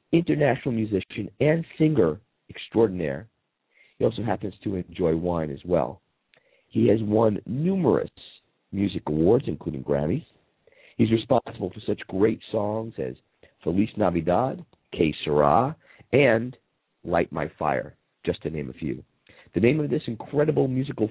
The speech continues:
force that he has entertained us for a minimum of forty years, I'm sure he's gonna tell me more, and going on more, is Jose Feliciano, and he'll join us shortly.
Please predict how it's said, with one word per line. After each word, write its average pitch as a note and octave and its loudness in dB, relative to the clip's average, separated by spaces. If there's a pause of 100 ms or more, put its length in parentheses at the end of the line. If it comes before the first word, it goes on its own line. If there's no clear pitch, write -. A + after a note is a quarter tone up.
force D3 0 (720)
that D#2+ 2
he E2+ -2 (100)
has F2 -2 (140)
entertained A#2+ 0
us A#2 -4 (100)
for F2+ 0 (640)
a A2 2
minimum C3+ 0
of G2 -4
forty G#2 2
years, C#3 -2 (420)
I'm G2 -14
sure G2+ -4
he's F#2+ -8
gonna G2 -6
tell G2+ -6
me F#2+ -4
more, A2+ 0 (600)
and C3 4 (1120)
going A#2+ 0
on A2 -4
more, A#2+ -4 (840)
is D#3+ 2 (320)
Jose F2+ -8
Feliciano, F#2 -8 (100)
and D2+ -10
he'll D#2+ -4
join E2+ -2
us D#2+ 0 (100)
shortly. B1 -4